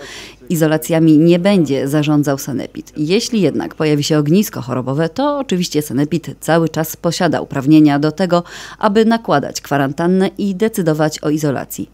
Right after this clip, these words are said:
Będzie to jednak ograniczone do poszczególnych przypadków. Raciborskie Centrum Kultury nieprzerwanie wychodzi z ofertą do mieszkańców całej Raciborszczyzny.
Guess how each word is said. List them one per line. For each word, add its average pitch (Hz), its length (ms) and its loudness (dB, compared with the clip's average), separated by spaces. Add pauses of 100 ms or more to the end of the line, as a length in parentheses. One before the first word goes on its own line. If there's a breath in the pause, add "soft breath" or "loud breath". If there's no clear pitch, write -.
Będzie 160 340 4
to 143 100 -4
jednak 143 340 0
ograniczone 151 560 2
do 143 180 0
poszczególnych 135 680 -4
przypadków. - 600 -8 (1400 soft breath)
Raciborskie 196 680 2
Centrum 196 360 -4
Kultury 226 480 0
nieprzerwanie 196 840 -2
wychodzi 165 440 -4
z - 120 -12
ofertą 180 500 -2
do 170 160 0
mieszkańców 175 800 -2
całej 208 260 -2
Raciborszczyzny. - 840 -8